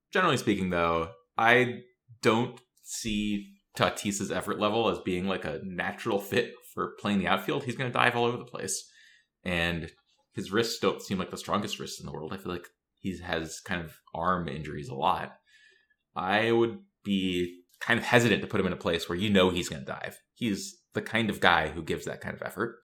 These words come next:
and I don't think that's easy to kind of untrain, uninstinct. And so, yeah, I, I would keep trying him at shortstop, but if he suffers, I don't know, another serious injury as a result of playing shortstop,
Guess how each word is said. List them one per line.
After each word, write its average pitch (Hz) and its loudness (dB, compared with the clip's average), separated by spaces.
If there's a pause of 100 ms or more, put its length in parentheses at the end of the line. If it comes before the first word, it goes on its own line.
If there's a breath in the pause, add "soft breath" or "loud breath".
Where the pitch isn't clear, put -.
(100)
and 90 -2
I 85 -6 (140)
don't 98 2
think 98 -2
that's 87 -2
easy 87 -6 (100)
to 78 -8 (680)
kind 87 -4
of - -10 (600)
untrain, 90 -4 (120)
uninstinct. 87 -6 (460)
And - -12
so, 196 2
yeah, - 0
I, 107 6
I 113 8
would 123 2
keep - -8
trying 82 0
him 80 -6
at 78 -10
shortstop, 76 -8 (580)
but 92 2
if 92 -4
he 101 0 (420)
suffers, 92 -2
I - -8
don't 85 -6
know, 76 -8 (560)
another 90 0
serious 87 -2
injury 87 -2
as 87 0
a 82 -10
result 80 -8
of 82 -14
playing 82 -8
shortstop, 120 -4